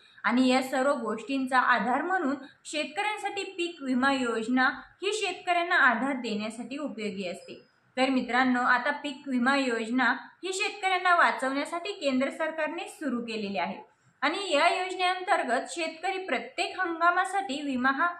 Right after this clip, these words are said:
विमा हा विम्याचा हप्ता भरतो. आणि नैसर्गिक आपत्तींमुळे पिकांचं नुकसान झाल्यास शेतकऱ्याला त्याची भरपाई म्हणजेच पीक विमा भरपाई ही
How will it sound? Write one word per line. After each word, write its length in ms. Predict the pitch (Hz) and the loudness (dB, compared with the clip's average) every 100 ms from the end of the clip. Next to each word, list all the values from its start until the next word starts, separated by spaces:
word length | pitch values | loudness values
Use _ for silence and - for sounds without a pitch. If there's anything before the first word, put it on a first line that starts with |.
| 226 | -4
विमा 340 | 277 277 254 262 - - _ - | 0 4 4 4 -6 -20 _ 4
हा 260 | 349 403 - - | 6 6 2 -4
विम्याचा 380 | 247 254 254 285 | 0 2 2 0
हप्ता 420 | 302 269 - 214 | 0 -2 -2 -2
भरतो. 380 | 240 247 - - - _ _ | -2 -2 -6 -10 -12 _ _
आणि 180 | 214 262 | 0 2
नैसर्गिक 600 | 285 240 233 254 247 - | 4 2 0 -4 -4 0
आपत्तींमुळे 800 | 247 - 233 - 294 294 240 262 | 0 0 -4 -4 -4 -2 0 -2
पिकांचं 560 | 269 247 - 277 392 392 | -4 -4 -2 -2 -2 -4
नुकसान 360 | 381 381 370 | -4 0 0
झाल्यास 400 | 381 349 262 - | 4 4 4 0
शेतकऱ्याला 540 | 330 339 - 359 359 359 | -2 -6 0 2 4 4
त्याची 360 | 349 247 - | 2 -4 -4
भरपाई 500 | 302 294 277 269 233 | -2 0 0 -2 -2
म्हणजेच 320 | 226 233 302 339 | 0 -2 -2 -8
पीक 320 | - 320 - | -8 -10 -6
विमा 240 | 254 233 269 | -4 0 0
भरपाई 460 | 254 208 - 220 | 2 0 -2 -4
ही 140 | 285 | -4